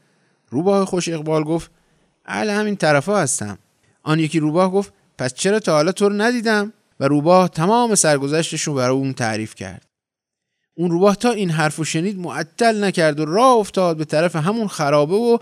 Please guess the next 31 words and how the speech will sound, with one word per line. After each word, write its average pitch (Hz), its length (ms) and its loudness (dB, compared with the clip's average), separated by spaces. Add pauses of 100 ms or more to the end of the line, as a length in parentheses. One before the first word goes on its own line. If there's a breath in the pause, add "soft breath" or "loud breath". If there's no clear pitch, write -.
(360 loud breath)
تا 247 220 8
رسید 190 440 2
و 165 60 2
سکه 151 400 -2
رو 156 80 0
پیدا 147 360 0
کرد، 226 400 2 (320 soft breath)
چشماشو 143 600 -4
به 123 60 -6
اون 123 180 -4
مالید 113 500 -4
و 123 60 -10
خب 196 420 -8 (360)
معلومه 196 500 -2
که 127 140 -8
چه - 160 -8
اتفاقی 104 540 -10
افتاد. - 460 -16 (520)
از 104 220 -6
هر 143 180 -2
دو 123 160 -6
چشم 202 420 2 (100)
کور 117 220 -6
شد - 280 -16 (540)
و 123 60 -2
چون 170 240 -2
ترس 220 520 4
به 143 120 0
جونش 131 340 -4
افتاده 131 380 -4
بود، 185 260 -6